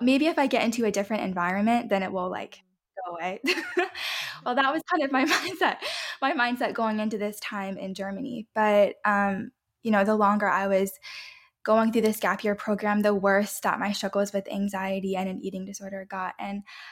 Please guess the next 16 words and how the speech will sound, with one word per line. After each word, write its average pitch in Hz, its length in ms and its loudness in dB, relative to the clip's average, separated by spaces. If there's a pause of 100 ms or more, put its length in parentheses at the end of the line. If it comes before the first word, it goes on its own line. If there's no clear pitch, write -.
(160)
I 233 100 -2
remember 240 440 2
the 233 120 2
day 202 280 -2
that 196 260 -2
the 208 80 -6
director's 202 540 -4
wife 196 260 -4
came 214 180 0
up - 180 -2
to 208 100 -6
me 202 340 -2
and 202 320 0
just 240 180 0
kind 311 180 4
of 269 140 4